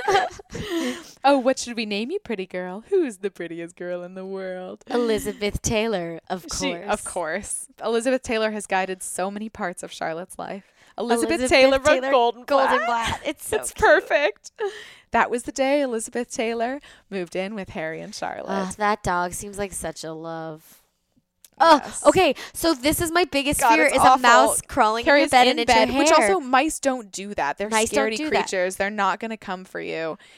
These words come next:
Speaker 1: It crawls into Carrie's hair and she flies out of bed, and the camera goes
Speaker 2: Screams.
Speaker 1: onto the ceiling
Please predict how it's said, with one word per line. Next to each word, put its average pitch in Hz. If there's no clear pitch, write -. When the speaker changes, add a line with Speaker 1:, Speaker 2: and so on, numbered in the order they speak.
Speaker 1:
It 196
crawls 247
into 220
Carrie's 240
hair 208
and 185
she 190
flies 202
out 285
of 285
bed, 165
and 185
the -
camera 214
goes 214
Speaker 2:
Screams. -
Speaker 1:
onto 226
the 320
ceiling 262